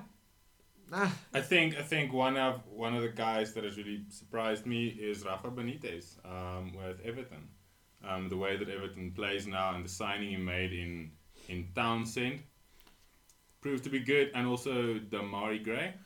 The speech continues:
Speaker 1: So, Rian, we just wanna talk about Everton for a moment. Who's the best player Everton has?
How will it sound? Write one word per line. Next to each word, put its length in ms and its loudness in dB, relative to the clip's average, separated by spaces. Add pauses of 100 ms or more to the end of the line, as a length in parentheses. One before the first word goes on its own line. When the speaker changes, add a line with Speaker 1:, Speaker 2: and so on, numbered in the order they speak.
(200)
Speaker 1:
So, 240 8
Rian, 400 8 (320)
we 120 6
just 140 4
wanna 200 4
talk 140 0
about 220 2
Everton 300 2
for 80 -2
a 60 -2
moment. 280 -6
Who's 180 6
the 100 6
best 340 4
player 220 0
Everton 340 -4
has? 180 -10